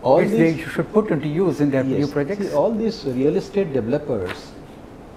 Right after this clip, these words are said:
Speaker 1: there are many now, you know. There are large size, small size, medium size.
Speaker 2: Right, right.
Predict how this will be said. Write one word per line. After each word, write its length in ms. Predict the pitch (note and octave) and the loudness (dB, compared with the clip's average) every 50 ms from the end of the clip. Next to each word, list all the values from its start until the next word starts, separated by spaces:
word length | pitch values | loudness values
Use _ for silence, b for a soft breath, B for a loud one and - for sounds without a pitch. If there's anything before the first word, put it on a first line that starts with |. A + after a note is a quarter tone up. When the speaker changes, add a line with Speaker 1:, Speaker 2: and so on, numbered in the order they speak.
| - - - | -20 -14 -10
Speaker 1:
there 140 | - E3+ G3 | -6 -4 -2
are 40 | G3 | 0
many 300 | D#3 D#3 E3 E3+ F#3+ F3 | 2 2 4 4 2 0
now, 220 | C#3 A#2+ G2 E2 - - - - - - - - - - | -2 -4 -4 -6 -10 -12 -14 -18 -18 -18 -18 -16 -14 -12
you 60 | G#2 | -10
know. 120 | A2 C#3 - - - - - - - - | -10 -10 -12 -14 -16 -18 -18 -18 -10 -6
There 180 | A2+ A#2+ B2 A#2+ | -4 -2 -2 -2
are 80 | A#2+ A#2+ B2 - - - - - - - - - - - - | -2 -4 -6 -10 -14 -14 -16 -16 -16 -16 -16 -16 -16 -8 -2
large 220 | B2 B2+ B2+ C3+ C3 | 0 2 2 2 0
size, 440 | - - - C3+ B2 B2 B2+ B2 A#2+ - - - | -2 -4 -2 0 0 0 0 -2 -4 -8 -10 -6
small 200 | A#2+ A#2 B2 B2+ | -4 -2 -2 -2
size, 640 | B2 - - B2+ A#2+ A#2+ A#2+ A#2 A#2 - - - - - - - - - - - - - - - - - - | -4 -6 -6 -4 -4 -2 -2 -4 -6 -8 -12 -18 -18 -18 -18 -20 -20 -20 -20 -20 -18 -18 -18 -18 -16 -12 -8
medium 320 | A#2+ B2 A#2+ B2+ B2 B2 | -6 -6 -4 -4 -4 -6
size. 260 | A2+ - - A#2+ A#2+ - | -6 -6 -4 0 0 2
Speaker 2:
Right, 160 | - - - - - - - - | 0 0 -2 -8 -16 -18 -16 -16
right. 100 | C#3+ C#3+ | -14 -14